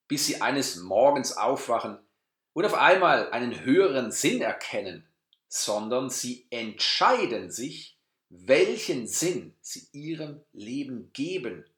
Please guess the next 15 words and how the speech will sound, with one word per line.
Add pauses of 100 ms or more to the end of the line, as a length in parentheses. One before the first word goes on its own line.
(320)
möchten. (1800)
Ersteres
Verhalten
widerspiegelt
das
reaktive
Dasein, (1040)
das
Warten
auf
die
Gunst (880)
oder
die
Gnade